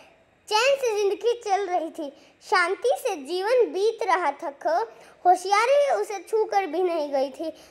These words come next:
वह बिल्कुल भी बुद्धिमान नहीं था। ग, मैं इसका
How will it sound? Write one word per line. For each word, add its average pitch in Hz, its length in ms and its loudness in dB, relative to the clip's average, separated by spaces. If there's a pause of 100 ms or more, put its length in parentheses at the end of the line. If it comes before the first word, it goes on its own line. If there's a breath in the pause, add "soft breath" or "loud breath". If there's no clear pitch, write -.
(140 loud breath)
वह 359 220 4
बिल्कुल 330 540 -2
भी 370 140 0
बुद्धिमान 330 680 0 (120)
नहीं 294 440 -2
था। 311 240 0 (540 loud breath)
ग, 247 240 -10 (760)
मैं 320 360 2 (1000)
इसका 359 260 0